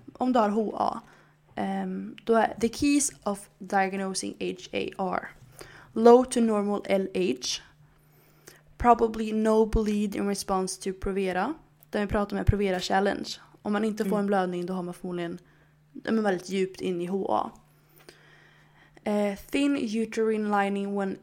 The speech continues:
Speaker 1: examined by ultrasound. Ehm, tunn, ultra-,
Speaker 2: Slemhinna.
Speaker 1: hur ser man?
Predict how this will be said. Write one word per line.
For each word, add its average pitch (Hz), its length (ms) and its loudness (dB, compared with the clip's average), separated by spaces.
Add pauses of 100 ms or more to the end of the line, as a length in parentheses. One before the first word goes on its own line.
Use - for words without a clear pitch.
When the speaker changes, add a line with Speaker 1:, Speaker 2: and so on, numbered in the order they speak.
Speaker 1:
examined 190 640 -4
by 190 200 -4 (180)
ultrasound. 269 580 -2 (680)
Ehm, 185 600 -6 (340)
tunn, 208 440 2 (1900)
ultra-, 208 140 -2
Speaker 2:
Slemhinna. 180 340 0
Speaker 1:
hur 214 140 -8
ser 196 180 -4
man? 196 140 -8